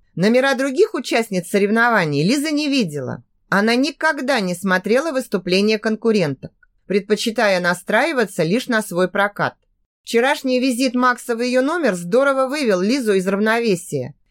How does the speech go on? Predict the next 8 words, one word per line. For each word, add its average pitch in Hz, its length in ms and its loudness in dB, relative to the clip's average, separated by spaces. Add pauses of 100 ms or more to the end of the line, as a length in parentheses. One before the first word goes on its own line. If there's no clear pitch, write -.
и 208 100 2
сегодня 269 540 2
у 247 60 4
нее 208 240 2
не 190 160 2
ладилось 165 480 0
буквально 190 640 -2
все. - 500 -4